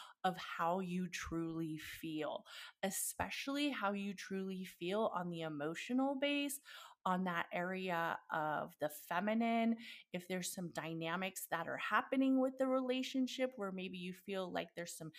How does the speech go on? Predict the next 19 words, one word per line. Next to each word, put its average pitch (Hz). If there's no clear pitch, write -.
domestic 175
problems 247
or 175
some 180
areas 185
where 175
you 190
haven't 185
been 180
feeling 175
that, 156
um, 175
appreciated, 262
you're 277
actually 339
gonna 294
want 190
to 220
create 180